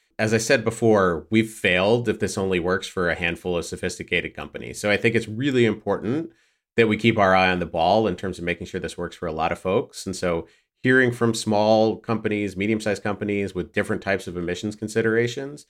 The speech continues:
and making sure that the approaches that we're taking are comprehensive, that they work for them, that they work for Jake's Ski Diner. Um, so I think that's really important. I also think that the folks that write these standards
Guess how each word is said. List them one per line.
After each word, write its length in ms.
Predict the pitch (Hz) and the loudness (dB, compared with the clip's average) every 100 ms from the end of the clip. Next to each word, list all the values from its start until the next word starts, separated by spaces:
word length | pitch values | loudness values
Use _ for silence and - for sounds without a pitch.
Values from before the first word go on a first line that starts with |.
| _ _ - | _ _ 0
and 140 | 107 | 4
making 220 | 110 101 | 4 4
sure 180 | 107 110 | 0 0
that 180 | 101 101 | 0 -2
the 100 | 101 | -2
approaches 440 | 92 95 90 101 | -2 0 -2 -2
that 120 | 98 87 | -4 -4
we're 100 | 82 | -6
taking 400 | 87 90 104 92 | -4 -4 -2 -4
are 80 | |
comprehensive, 1080 | 80 90 - 90 90 117 117 110 107 101 95 - | -4 -6 -4 -6 0 0 2 2 2 0 -6 -10
that 160 | 76 | -6
they 80 | 78 | -6
work 260 | 76 123 123 | 0 0 4
for 120 | 117 | 2
them, 440 | 107 104 101 98 - _ _ | 4 2 2 -2 -8 _ _
that 120 | 101 | -4
they 80 | 90 | -2
work 240 | 87 101 - | 0 -2 -2
for 340 | 101 90 78 _ | -2 -2 -4 _
Jake's 300 | - 98 - | 0 0 0
Ski 260 | - 131 120 | -2 2 4
Diner. 580 | 113 110 107 107 107 104 _ _ | 6 4 4 2 -2 -8 _ _
Um, 520 | 127 107 101 92 85 - - | -2 2 4 4 0 -8 0
so 180 | 135 | 6
I 80 | 135 | 6
think 220 | 120 147 | 4 2
that's 240 | 120 117 117 | 4 2 4
really 240 | 120 120 | 4 6
important. 600 | 107 107 90 - 135 143 _ _ _ | 4 0 -4 -2 -4 -6 _ _ _
I 120 | - 180 | 4 6
also 260 | 247 254 | 6 4
think 220 | 247 240 | 2 4
that 200 | 233 196 | 4 2
the 80 | 147 | 2
folks 300 | - 147 143 | 6 4 6
that 100 | 117 | -2
write 320 | 90 101 120 | 2 2 2
these 220 | 135 127 123 | 2 0 2
standards 640 | 113 110 117 147 165 - | 2 4 2 0 0 -6